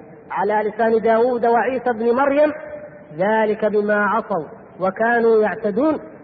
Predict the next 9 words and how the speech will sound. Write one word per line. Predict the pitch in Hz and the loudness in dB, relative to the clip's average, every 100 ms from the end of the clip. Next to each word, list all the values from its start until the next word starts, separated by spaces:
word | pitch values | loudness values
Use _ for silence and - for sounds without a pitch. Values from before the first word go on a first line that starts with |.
| - - | -16 -2
كانوا | 202 220 190 180 165 160 | 2 2 2 -2 -4 -4
لا | 208 247 240 | -2 0 0
يتناهون | 240 233 226 214 494 466 | 0 0 0 2 2 2
عن | 220 220 | 0 0
منكر | 233 294 294 294 233 | -2 -2 0 0 -2
فعلوا". | 196 147 - - - - - - - - - 156 | -4 -6 -10 -16 -20 -20 -20 -20 -20 -20 -18 -10
لم-، | 190 180 190 | -8 -4 -2
لما | 240 226 | 0 2
لم | 214 208 | 0 0